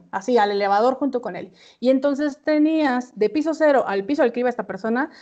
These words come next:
para decirle tu idea de negocio y que esta persona dijera, "Ah, está padre, toma mi tarjeta de negocio". Por eso se llama elevator pitch.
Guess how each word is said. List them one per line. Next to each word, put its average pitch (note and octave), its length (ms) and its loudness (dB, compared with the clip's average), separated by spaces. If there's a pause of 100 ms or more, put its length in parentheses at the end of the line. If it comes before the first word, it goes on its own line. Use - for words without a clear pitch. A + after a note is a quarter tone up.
(120)
para G#3+ 160 0
decirle B3 360 0
tu C4 120 -4
idea G3+ 160 2
de G#3+ 140 0
negocio C4+ 400 0
y - 20 -8
que B3+ 80 -2
esta A#3 180 -4
persona A3 340 -8
dijera, A3 380 -2
"Ah, C#4 200 0
está D4 260 -4
padre, A3 280 0
toma C4 200 -4
mi A3+ 100 -2
tarjeta G3 380 -8
de - 60 -8
negocio". - 340 -12 (300)
Por A#3 100 2
eso A#3 160 -2
se A#3 140 -4
llama A3 260 2
elevator F#3 460 -2
pitch. - 360 -18